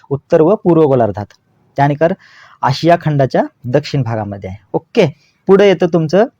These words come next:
आता हा नकाशा बघायचा आपल्याला आणि ह्या नकाशाच्या आधाराने भारताचं अक्षवृत्तीय स्थान आणि रेखावृत्तीय स्थान तुम्हाला सांगायचं आहे. व्हिडिओ पॉज करा, नकाशा, ऑब्झर्वेशन करा नकाशाचं आणि तुम्हाला प्रश्न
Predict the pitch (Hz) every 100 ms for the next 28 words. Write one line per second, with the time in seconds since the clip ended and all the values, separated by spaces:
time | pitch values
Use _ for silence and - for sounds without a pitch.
0 | _ _ _ _ _ _ - 160 180 165
1 | 180 185 175 175 160 156 147 165 165 160
2 | 160 151 175 175 160 156 147 143 131 196
3 | - - - 147 151 147 139 - 160 160
4 | - 160 - 190 165 165 _ _ 131 156
5 | 151 147 156 147 147 151 - 139 131 127
6 | 127 170 175 131 117 107 110 123 127 139
7 | 151 143 139 143 139 170 131 135 135 143
8 | 147 - - - - - 135 135 196 208
9 | 165 147 131 123 131 120 180 262 _ _
10 | - 127 131 131 139 226 _ - 139 -